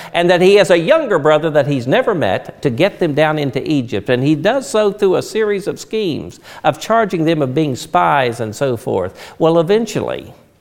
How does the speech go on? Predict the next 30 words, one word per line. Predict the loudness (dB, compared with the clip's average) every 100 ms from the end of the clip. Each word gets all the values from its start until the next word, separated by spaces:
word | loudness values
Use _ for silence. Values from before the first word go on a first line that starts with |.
| _ _ _ _ _ _ _ _ _ -8
they | -4 -2
do | 0 -2
get | -2 -8 -10 -16 _ _ _ _ _ _ _ _ _ _ _ _ _
the | -4
younger | 0 0 0 0
brother, | 2 2 -2 0
all | 2 2
the | 0
brothers, | -2 -2 -2 -10 -14 -12
and | -8 -6
the |
father, | -4 -4 -4 -8 -12 -14 _ _
seventy | -10 0 0 0 -4 -4
in | -4
all, | -6 -6
down | -6 -6 -6
in | -8
Egypt. | -10 -12 -14 -18 -20 _ _ _ _ _ _ _ _ _ _ _ _ _ _ _ _ _ _ _ -2
Joseph | 2 2 0 -4
reveals | -4 -2 -2 -2 -2
himself | -4 -4 -2 -2 -2
to | -6
them. | -6 -6 -4
He | -6
cries | -8 -6 -4 -4 -6 -6 -6
and | -6 -6
weeps. | -4 -6 -8 -12 -8
He | -8 -4
has | -4 -4 -4
no | -6 -4 -4 -4 -6